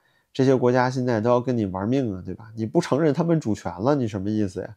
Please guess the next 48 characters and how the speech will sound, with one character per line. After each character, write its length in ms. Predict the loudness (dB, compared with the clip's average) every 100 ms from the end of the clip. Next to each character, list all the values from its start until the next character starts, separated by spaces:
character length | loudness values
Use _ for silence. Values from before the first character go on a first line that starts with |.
| _ -4
那 100 | 0
第 160 | 6
二 200 | 8 8
点 200 | 6 2 -4
呢， 100 | -6
就 160 | -4
是 240 | -2 -4 -8 _ _ 4
关 180 | 6
于 140 | 6 4
这 120 | 2
个 180 | 2 0
毛 240 | 0 2
泽 100 | 2
东 220 | 2 0 -2
的 100 | -4
事 180 | -6
情。 140 | -10 -12 -20 _ _ -2
所 160 | 6
以 80 | 6
节 160 | 8 4
目 140 | 4
最 120 | 4
后 240 | 4 4 4
呀， 160 | 2 -4 -6
我 100 | 0
们 140 | 2
也 20 |
要 100 | 0
发 240 | -2 -6 0
出 140 | 0
呼 260 | 0 0 2
吁： 220 | 0 -4 _
这 160 | -4 0
个 80 | 0
卢 160 | 0
沙 200 | -2 0
野 140 | 0 0
大 180 | -6
使 220 | -6 -6 -8
呢， 140 | -10 -10
赶 240 | -2 0
紧 240 | 2 2 -2 -4
自 200 | -2 0
己 100 | 0
买 180 | -2 -2
张 220 | -2 -2
机 160 | -4
票， 300 | -4 -4 -4